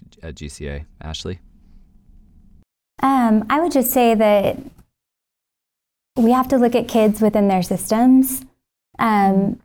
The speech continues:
Speaker 2: just essentially not responding to a child or a vulnerable, vulnerable child, however we wanna see them, or as orphans, um, but that we would see them within their systems, because
Speaker 1: Yeah.
Speaker 2: we, in order to love or care or serve for a child,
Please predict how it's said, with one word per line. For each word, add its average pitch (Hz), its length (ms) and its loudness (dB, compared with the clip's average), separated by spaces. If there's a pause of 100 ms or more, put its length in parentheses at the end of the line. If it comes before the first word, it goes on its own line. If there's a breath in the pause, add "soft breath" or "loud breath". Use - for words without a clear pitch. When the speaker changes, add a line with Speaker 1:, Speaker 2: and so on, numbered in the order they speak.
Speaker 2:
just 233 240 0
essentially 240 460 2
not 208 400 0
responding 202 680 2
to - 200 0
a 196 60 2
child 196 460 0
or 190 200 0
a 180 60 0
vulnerable, 185 760 0 (1500)
vulnerable 214 400 2
child, 196 380 0
however 214 320 2
we 208 60 4
wanna 196 260 0
see 208 120 0
them, 185 280 0
or 170 100 2
as 180 200 -2
orphans, 196 680 0 (400)
um, 190 380 2
but 202 140 -2
that 214 80 -2
we 214 140 2
would 208 160 2
see - 180 -2
them 214 200 2
within 190 300 0
their 180 140 0
systems, - 680 -4
because 202 720 -2 (420)
Speaker 1:
Yeah. 220 80 0
Speaker 2:
we, 214 420 2 (500)
in 226 120 0
order 233 300 2
to 220 180 2
love 202 380 2
or 196 160 0
care 196 440 0
or 190 60 0
serve 185 340 0
for 185 200 0
a 175 80 -2
child, 202 760 -2